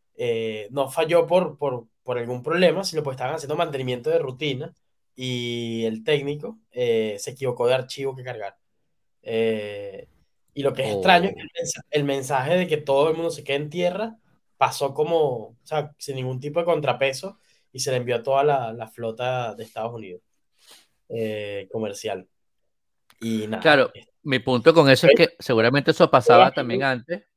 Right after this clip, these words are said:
Speaker 2: pero uno no se enteraba, ahora se entera.
Speaker 1: Claro. Sí, que el
Speaker 2: ¿No?
Speaker 1: problema
Speaker 2: Y qué
Speaker 1: fue
Speaker 2: bueno
Speaker 1: que
Speaker 2: que
Speaker 1: la
Speaker 2: pase,
Speaker 1: redundancia
Speaker 2: no el pro-, no el problema, sino que te digan, "Pa-, paren ahí un momento, vamos a arreglar esto", ¿no? Que, a que, bueno, voló y ya está, y verá-, veamos, suerte, suerte con eso.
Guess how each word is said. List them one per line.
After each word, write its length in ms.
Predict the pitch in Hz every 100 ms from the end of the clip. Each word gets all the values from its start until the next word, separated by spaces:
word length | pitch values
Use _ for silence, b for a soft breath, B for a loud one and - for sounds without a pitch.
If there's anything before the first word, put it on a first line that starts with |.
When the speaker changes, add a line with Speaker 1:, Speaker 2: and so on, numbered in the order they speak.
| _
Speaker 2:
pero 140 | 123
uno 140 | 110 113
no 80 | 120
se 100 | 139
enteraba, 600 | 123 107 98 110 160 _
ahora 240 | 98 98
se 120 | 107 101
entera. 380 | - 85 82 _
Speaker 1:
Claro. 200 | 147 135 - _ _ _ _ _
Sí, 200 | - 196
que 80 | 185
el 180 | 165
Speaker 2:
¿No? 0 |
Speaker 1:
problema 300 | 143 151 160
Speaker 2:
Y 0 |
qué 80 | 175
Speaker 1:
fue 0 |
Speaker 2:
bueno 300 | 156 156 170
Speaker 1:
que 80 | 185
Speaker 2:
que 0 |
Speaker 1:
la 80 | -
Speaker 2:
pase, 500 | 156 139 - 220 220
Speaker 1:
redundancia 380 | 196 151 151 180
Speaker 2:
no 220 | 127 135
el 100 | 139
pro-, 280 | 214 196 - _ _ _ _
no 100 | 139
el 80 | 139
problema, 340 | 190 190 196 220
sino 180 | 196
que 100 | 143
te 100 | 120
digan, 320 | 127 147 131 - _
"Pa-, 260 | 131 127 123
paren 300 | - 127 147
ahí 160 | 151 123
un 60 | 139
momento, 520 | 151 170 185 214 - _ _ _
vamos 220 | 113 120
a 40 |
arreglar 320 | 135 117 110 101
esto", 280 | - _ _ _ _ _ _
¿no? 340 | 87 113 151 - _
Que, 180 | - 139
a 140 | 123 117
que, 140 | 123
bueno, 260 | 113 131 110
voló 420 | 104 104 120 135
y 100 | 98
ya 100 | 98
está, 300 | 98 110 120
y 40 |
verá-, 300 | 104 98 107 107
veamos, 440 | 107 110 113 92
suerte, 380 | 123 120 - 92
suerte 260 | 104 120
con 180 | 131 104
eso. 260 | 107 - _